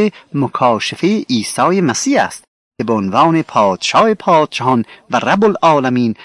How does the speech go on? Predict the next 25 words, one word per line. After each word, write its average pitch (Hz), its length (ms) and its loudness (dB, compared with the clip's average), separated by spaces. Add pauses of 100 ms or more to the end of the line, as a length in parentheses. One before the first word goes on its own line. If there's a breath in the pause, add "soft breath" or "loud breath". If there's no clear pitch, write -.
(160 loud breath)
و 127 60 2
مظهر 190 540 0
خدا 220 400 2
یکتا 139 540 0
و 131 60 0
کلمهٔ 185 500 0
حق 135 220 0 (380 loud breath)
با 127 200 2
شکوه 123 420 -2
و 110 160 4
جلال 202 400 2
عظیمش 156 540 0 (240 loud breath)
دوباره 123 520 0 (220 loud breath)
به 139 80 0
این 127 180 2
جهان 110 300 -2
خواهد 127 440 0
آمد 139 380 0 (240 loud breath)
و - 80 -2
بر 110 180 -2
جهان 147 420 2
و 190 80 2
جهانیان 113 680 0 (180 soft breath)
سلطنت 110 560 -4
خواهد 95 260 -4